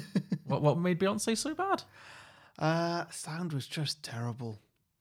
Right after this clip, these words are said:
Speaker 1: Oh, so it was, like, out of her hands?
Speaker 2: Probably, yeah.
Speaker 1: Yeah.
Speaker 2: It was too loud.
Speaker 1: Too, <laughs> it was too loud.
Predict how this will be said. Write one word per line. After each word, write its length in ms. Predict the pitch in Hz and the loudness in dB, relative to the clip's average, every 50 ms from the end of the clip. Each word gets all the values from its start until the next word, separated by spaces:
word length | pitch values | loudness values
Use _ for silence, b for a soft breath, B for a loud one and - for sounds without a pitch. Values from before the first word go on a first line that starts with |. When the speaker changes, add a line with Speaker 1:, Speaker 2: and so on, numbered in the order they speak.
| _ _ _ - - - | _ _ _ -8 2 6
Speaker 1:
Oh, 120 | 208 185 | 8 8
so 120 | 143 - | 10 10
it 40 | 160 | 8
was, 100 | 135 123 | 8 10
like, 160 | 143 139 - | 10 10 10
out 180 | - 143 139 - | 10 8 8 6
of 60 | 143 | 6
her 160 | 117 131 113 | 6 6 6
hands? 400 | 101 120 110 98 - - - - - - 110 _ _ _ _ _ _ _ _ _ _ _ _ _ _ - | 6 4 2 2 0 -4 -8 -10 -10 -12 -14 _ _ _ _ _ _ _ _ _ _ _ _ _ _ 2
Speaker 2:
Probably, 380 | - 202 151 120 113 113 123 135 | 4 4 4 4 2 2 2 2
yeah. 100 | 127 123 | 2 4
Speaker 1:
Yeah. 140 | 120 107 | 2 2
Speaker 2:
It 680 | 107 98 - _ _ _ _ _ _ _ _ _ _ _ | 0 -2 -6 _ _ _ _ _ _ _ _ _ _ _
was 80 | - - | -12 -8
too 140 | - - 226 | -4 0 4
loud. 420 | 202 190 202 220 226 185 147 - - _ - | 6 6 6 6 4 2 0 0 -4 _ 2
Speaker 1:
Too, 120 | - 180 156 - | 6 6 6 8
<laughs> 60 | - 220 | 8 8
it 20 | |
was 200 | 214 202 - - | 8 8 6 4
too 180 | - - - 370 - - | 2 4 4 4 6 6
loud. 540 | - - - - - - - - - 180 | 6 6 8 8 6 6 6 6 2 2